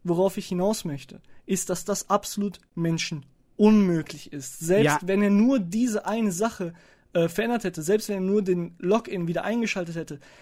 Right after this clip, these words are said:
Speaker 1: in den fünf Sekunden, die er da zur Verfügung hat, oder nicht mal fünf Sekunden, ist es absolut Menschen unmöglich, das zu tun, was er gemacht hat. Und das
Speaker 2: Folgendes.
Speaker 1: wird uns präsentiert,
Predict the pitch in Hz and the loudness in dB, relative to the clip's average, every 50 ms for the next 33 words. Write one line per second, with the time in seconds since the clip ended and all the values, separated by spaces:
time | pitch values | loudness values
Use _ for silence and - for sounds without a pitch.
0 | - - _ - 190 190 180 147 147 233 269 294 277 254 - - 294 294 262 - | -20 -20 _ 0 2 2 2 2 0 0 0 0 0 -2 -2 -2 -2 -2 -2 -2
1 | - - 254 233 - - 254 262 254 254 - 175 151 175 170 175 175 175 196 202 | -4 -6 -6 -6 -2 0 2 2 2 0 -2 -4 -2 0 0 0 0 0 -2 -2
2 | 202 - - 202 - 185 170 - - - 262 262 226 196 170 151 143 139 131 - | 0 0 0 0 0 -2 -4 -4 -2 0 2 4 4 4 2 0 -4 -8 -10 -12
3 | - _ - 190 170 170 180 240 254 - - 196 156 151 - 170 170 - - 165 | -16 _ -2 0 0 2 2 2 0 0 -2 -4 -6 -4 -6 -6 -6 -6 -8 -10
4 | - 165 151 143 - 139 - - - - - - _ - - - - 175 - - | -10 -10 -12 -12 -14 -16 -18 -20 -20 -20 -20 -10 _ -4 -4 -2 -2 -4 -4 -8
5 | - - - 233 - - - - 269 247 240 254 240 - - _ _ _ _ - | -6 -6 -4 -4 -4 -6 -4 -2 0 2 2 2 0 -2 -8 _ _ _ _ 2
6 | 180 185 208 240 269 - - - 254 262 262 - - - _ _ - 247 247 247 | 2 4 6 4 4 4 2 0 0 0 0 -2 -6 -14 _ _ 6 8 10 10
7 | 240 233 208 185 170 160 160 - - 175 147 139 - - - - - - _ _ | 10 8 8 6 4 2 0 -2 -4 -4 -4 -4 -6 -10 -16 -18 -20 -20 _ _
8 | _ _ 190 202 214 - - - - - 226 175 - - 233 240 220 208 185 175 | _ _ 0 2 2 0 -2 -2 -2 -2 -2 -4 -2 0 0 2 2 0 0 -2
9 | 170 - - 190 175 175 170 170 175 175 - - - - - - - - - - | -4 -6 -6 -6 -4 -2 -2 0 0 -2 -4 -6 -12 -16 -18 -18 -18 -20 -8 0
10 | - 170 - 233 240 - 123 - 247 233 247 226 220 202 - - - 190 180 165 | 4 6 6 8 6 6 4 2 0 2 2 2 2 0 0 -2 -2 0 0 0
11 | 170 160 151 - - - - 269 233 170 147 - - | 0 -4 -4 -6 -6 -2 0 0 0 0 -2 -4 -10